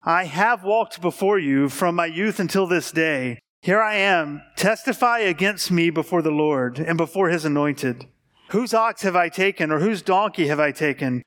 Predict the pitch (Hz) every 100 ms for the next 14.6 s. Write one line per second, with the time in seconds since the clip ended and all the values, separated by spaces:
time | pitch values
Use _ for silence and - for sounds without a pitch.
0 | - 180 185 247 277 185 214 196 208 202
1 | 170 - 190 185 175 151 127 202 262 226
2 | 202 196 196 - 165 - 202 180 127 -
3 | - - _ - 208 196 202 165 262 269
4 | 185 220 233 202 180 185 185 202 208 208
5 | 185 156 175 180 185 165 175 147 165 190
6 | 202 180 170 160 160 165 160 - 151 160
7 | 143 120 - _ _ _ _ _ - -
8 | 226 - 262 - 233 220 185 185 214 -
9 | 165 139 123 113 - _ - 165 180 240
10 | 220 233 240 220 202 - 214 262 190 -
11 | 131 120 113 117 113 _ _ _ 147 139
12 | - 165 156 143 123 _ _ _ _ -
13 | 139 233 226 220 214 226 185 156 - 170
14 | 196 202 220 226 - -